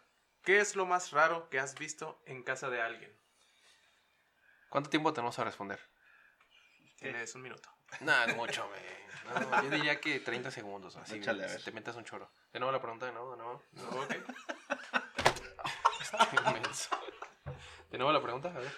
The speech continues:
Speaker 2: Se pegó con la computadora el mongol.
Speaker 1: Creo que está destruyendo el sistema.
Speaker 2: A ver.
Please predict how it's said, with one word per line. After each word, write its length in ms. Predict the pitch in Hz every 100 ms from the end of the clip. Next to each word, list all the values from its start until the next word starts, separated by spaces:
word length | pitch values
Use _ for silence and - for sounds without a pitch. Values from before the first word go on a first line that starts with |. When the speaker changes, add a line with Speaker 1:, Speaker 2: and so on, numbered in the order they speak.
| -
Speaker 2:
Se 140 | - 98
pegó 240 | 98 110
con 100 | 113
la 80 | 95
computadora 440 | 90 92 87 92
el 60 | 90
mongol. 360 | 85 87 85 - - - - 196 247 - 254 - - - 294 - -
Speaker 1:
Creo 180 | - -
que 80 | -
está 120 | -
destruyendo 420 | 214 113 117 -
el 80 | -
sistema. 360 | - - - - _
Speaker 2:
A 140 | - 127
ver. 140 | 120